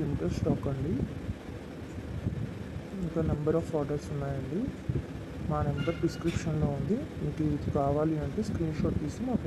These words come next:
WhatsApp చేయండి. అలాగే మా ఛానల్ని సబ్స్క్రైబ్ చేసుకోండి, లైక్ చేయండి, షేర్ చేయండి. ఇంకా న్యూ మోడల్స్ ఉన్నాయండి. ఆఫర్స్ కూడా number of ఉన్నాయండి. ఒకసారి మీరు చెక్ చేయండి ఛానల్లో.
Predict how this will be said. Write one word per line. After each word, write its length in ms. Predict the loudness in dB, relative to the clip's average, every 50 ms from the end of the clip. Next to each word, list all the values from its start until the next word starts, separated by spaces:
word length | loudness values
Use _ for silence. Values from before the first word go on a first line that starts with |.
| 2
WhatsApp 340 | 2 2 2 0 0 -2 -2 -2 -2
చేయండి. 360 | 0 0 0 0 2 2 2 2 2 0 0 0 0 -2 -2 -6 -8 -6 -2 0
అలాగే 260 | 2 2 2 2 4 4 4
మా 60 | 4 4 2
ఛానల్ని 360 | 0 -2 0 0 0 2 2 0 2 0
సబ్స్క్రైబ్ 420 | 0 0 0 0 0 0 0 0 0
చేసుకోండి, 440 | -2 -2 0 0 0 0 0 2 2 2 2 2
లైక్ 180 | 2 0 -2 -4 -4 -4
చేయండి, 280 | -2 -2 0 0 -2 -2 0
షేర్ 220 | 0 0 0 0 0 -2
చేయండి. 360 | -4 -4 -4 -4 -2 -2 0 -2 -2 -4 -6 -2 -2 -2 -2 -2 -6 -4 -2 -2
ఇంకా 140 | 2 2 2 4 4
న్యూ 160 | 4 4 4 4
మోడల్స్ 340 | 4 4 4 4 2 2 0 0
ఉన్నాయండి. 380 | 0 0 2 2 2 2 4 6 6 4 4
ఆఫర్స్ 280 | 2 0 -2 -4 -4 -2 0
కూడా 160 | 2 2 2 2 0
number 240 | 0 0 0 0 2 0
of 100 | 0 -2 -4
ఉన్నాయండి. 320 | -4 -2 -2 -2 -2 0 0 0
ఒకసారి 240 | 0 0 0 0 0 0
మీరు 120 | 0 0 0 -2
చెక్ 180 | -2 -4 -4 -2
చేయండి 360 | -2 -2 0 0 0 2 4 2 2 2 -2 -2 0 0 2 2 0 0 2
ఛానల్లో. 420 | 2 2 4 4 4 4 4 2